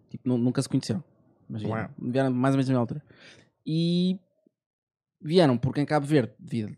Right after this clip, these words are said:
Speaker 1: a, não é, ao período todo de, pá, um país que tá do-, dominado, não é, durante muito tempo, depois torna-se independente, aqueles primeiros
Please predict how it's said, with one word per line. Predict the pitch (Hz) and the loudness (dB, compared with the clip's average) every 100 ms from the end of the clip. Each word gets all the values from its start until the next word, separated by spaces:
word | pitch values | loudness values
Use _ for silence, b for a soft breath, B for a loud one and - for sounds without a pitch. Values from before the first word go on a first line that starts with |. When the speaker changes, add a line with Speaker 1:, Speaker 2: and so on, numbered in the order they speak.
| - | -10
Speaker 1:
a, | 107 - _ _ _ _ _ - | -10 -10 _ _ _ _ _ -12
não | 110 | -12
é, | - | -10
ao | 123 | -12
período | 117 120 113 | -6 -4 -4
todo | 123 117 131 | -4 -8 -6
de, | 117 113 - - - 143 | -6 -4 -6 -14 -18 -10
pá, | 127 120 - - | -8 -8 -10 -4
um | 135 | 0
país | 127 160 120 - - | 6 6 4 -2 -8
que | - 117 | -6 -6
tá | - 123 | 0 -2
do-, | 110 - 131 | -2 -8 -8
dominado, | 120 143 143 110 - - - _ _ - | 0 2 2 0 -6 -20 -20 _ _ -10
não | 120 | -6
é, | 107 120 | -4 -4
durante | 123 120 | -2 2
muito | 143 147 | 4 4
tempo, | 143 107 - | 4 2 -2
depois | - 120 113 - _ _ _ _ _ _ _ | -10 -6 -6 -8 _ _ _ _ _ _ _
torna-se | 123 117 - - | -10 -8 -6 -6
independente, | 117 135 151 175 - - _ _ _ _ | 0 4 6 4 2 -12 _ _ _ _
aqueles | 113 127 | -6 -4
primeiros | - 135 135 127 117 | 0 2 2 0 -6